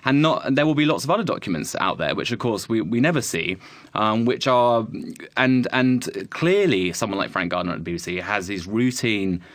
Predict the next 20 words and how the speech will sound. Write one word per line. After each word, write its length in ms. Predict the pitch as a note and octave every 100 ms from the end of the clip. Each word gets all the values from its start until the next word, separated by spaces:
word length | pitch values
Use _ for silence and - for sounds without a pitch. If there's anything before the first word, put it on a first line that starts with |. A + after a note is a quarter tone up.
| -
kind 200 | - G2+
of 40 | F2+
consultations 720 | G2 F2 F2+ F2+ - D#2+ E2+
with 100 | E2+
these 140 | E2
people 260 | - - G2
and 80 | A2
relies 340 | A#2 B2 A#2
on 40 |
them 100 | C#3
for 80 | C#3
sources. 440 | C3+ A#3 G3+ - -
As 160 | C3
any 180 | F3 F#3
journalist, 580 | C#3 C#3+ A2+ F#2+ D2+ -
you 60 |
know, 80 | A#2
if 140 | G2 B2+
you, 200 | C3+
you 60 | A2